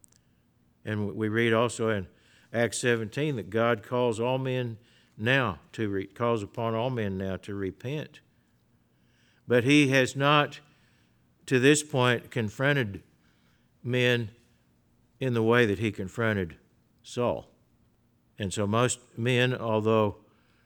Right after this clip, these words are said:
many have been given an opportunity to repent, have been called to repentance, they have rejected that calling. And they have refused to repent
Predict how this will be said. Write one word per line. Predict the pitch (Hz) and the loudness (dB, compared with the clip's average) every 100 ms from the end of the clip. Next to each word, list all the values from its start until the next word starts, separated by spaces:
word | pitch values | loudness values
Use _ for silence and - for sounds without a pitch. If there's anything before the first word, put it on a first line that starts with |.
| _ _ | _ _
many | 110 127 123 | -2 0 0
have | 110 98 | 0 0
been | 110 110 95 | 0 0 0
given | 117 110 107 | -2 0 -2
an | 104 | -2
opportunity | 110 104 87 - 139 151 117 98 | -2 -4 -8 -6 -4 -2 -4 -8
to | 101 | -6
repent, | 95 92 - 139 127 | -6 -6 -6 -6 -6
have | 98 | -6
been | 104 90 | -8 -8
called | - 120 131 110 | -4 0 -2 -4
to | 110 | -6
repentance, | 101 - 127 127 98 - - _ _ _ _ _ _ - | -6 -6 -6 -6 -8 -10 -18 _ _ _ _ _ _ -2
they | 110 113 | 2 4
have | 110 90 - _ - | 2 -2 -10 _ -8
rejected | 101 90 120 165 - 95 | -6 -4 -4 -4 -6 -8
that | 92 82 - _ _ | -6 -6 -8 _ _
calling. | - 95 80 55 78 _ _ _ _ _ _ _ _ _ _ _ _ _ _ _ - | -8 -6 -6 -10 -20 _ _ _ _ _ _ _ _ _ _ _ _ _ _ _ -12
And | 95 | -6
they | 104 113 104 | 0 0 0
have | 104 87 | -2 -4
refused | 95 - 127 165 - | -8 -6 -4 -4 -4
to | 101 | -6
repent | 90 - 92 73 - | -6 -6 -10 -10 -16